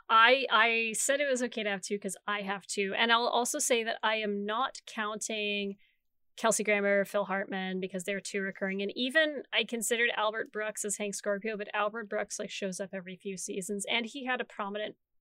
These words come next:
voice role in the movie, which was basically, um, eh, who was basically the same character as Hank Scorpio. So my two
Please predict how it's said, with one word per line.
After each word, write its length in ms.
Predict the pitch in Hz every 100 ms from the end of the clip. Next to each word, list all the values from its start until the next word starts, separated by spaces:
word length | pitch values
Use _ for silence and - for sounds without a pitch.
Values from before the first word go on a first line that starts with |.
| -
voice 520 | 196 202 202 202 202
role 360 | 208 196 196 190 -
in 140 | 196
the 80 | 190
movie, 640 | 185 185 190 208 220 220 - _ _ -
which 260 | 208 208
was 180 | 208 190 - _ _ -
basically, 760 | 175 175 214 196 220 208 208
um, 540 | - 202 202 196 196 196 _ _ _ -
eh, 140 | 202
who 60 | 196
was 120 | 190
basically 320 | 208 202 208
the 80 | 202
same 220 | 208 220
character 240 | 208 202 214
as 100 | 208
Hank 160 | 214
Scorpio. 540 | - 226 214 226 233 240 - - - - _ -
So 380 | - 247 233 -
my 400 | 220 220 254 311
two 420 | - 247 214 208